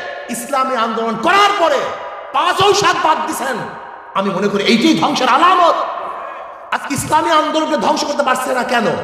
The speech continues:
কেন? কারণটা কি? এর কারণ হলো এই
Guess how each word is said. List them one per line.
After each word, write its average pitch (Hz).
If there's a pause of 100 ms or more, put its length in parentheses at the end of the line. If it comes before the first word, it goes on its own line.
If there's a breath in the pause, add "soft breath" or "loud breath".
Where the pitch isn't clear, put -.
(800)
কেন? 370
কারণটা 359
কি? 226 (720)
এর 190
কারণ 226
হলো 247
এই 294